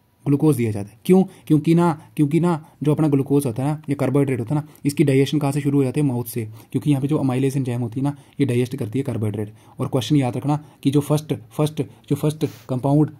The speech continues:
जो जिसकी डाइजेशन शुरू होती है हमारी बॉडी के अंदर क्या होता है? कार्बोहाइड्रेट होता है।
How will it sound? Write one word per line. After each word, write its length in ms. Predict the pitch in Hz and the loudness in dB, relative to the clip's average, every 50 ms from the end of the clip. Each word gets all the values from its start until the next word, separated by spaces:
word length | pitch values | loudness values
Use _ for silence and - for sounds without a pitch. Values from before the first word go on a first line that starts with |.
| - - - - | -18 -18 -14 -6
जो 300 | 135 135 139 147 147 - - | 0 2 4 4 4 2 0
जिसकी 240 | 135 127 - 156 139 | -2 -2 0 0 0
डाइजेशन 300 | 131 131 131 123 147 139 | 2 0 0 0 0 -2
शुरू 200 | 139 131 131 139 | 0 0 2 2
होती 160 | 131 - 143 | 2 2 2
है 20 | |
हमारी 160 | 139 131 127 | 2 2 2
बॉडी 200 | 135 127 127 120 | 0 0 0 -2
के 100 | 123 - | -2 -2
अंदर 120 | 127 123 123 | -2 -4 -4
क्या 140 | - 143 135 | -2 -2 -2
होता 140 | 127 - | -2 -2
है? 40 | 127 | -4
कार्बोहाइड्रेट 480 | 117 127 113 107 110 104 101 107 104 104 | -4 -4 -4 -2 -2 -4 -4 -6 -8 -10
होता 180 | 98 98 - | -12 -14 -16
है। 140 | _ _ _ | _ _ _